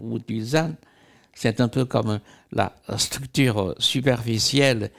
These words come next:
et la structure profonde chez Chomsky.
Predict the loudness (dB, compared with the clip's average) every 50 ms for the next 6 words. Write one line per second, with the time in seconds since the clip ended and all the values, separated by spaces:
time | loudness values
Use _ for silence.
0 | -20 -20 -20 -20 -12 -2 2 4 4 4 4 2 0 0 0 0 0 -8 -10 -12
1 | -12 -14 -10 -4 -2 -2 0 0 -2 -6 -6 -12 -6 -4 -4 -2 -2 -2 -2 0
2 | 0 -2 -2 -6 -8 -6 -4 -4 -4 -4 -6 -6 -2 0 0 0 0 -2 -8 -12
3 | -14 -16 -16 -16 -16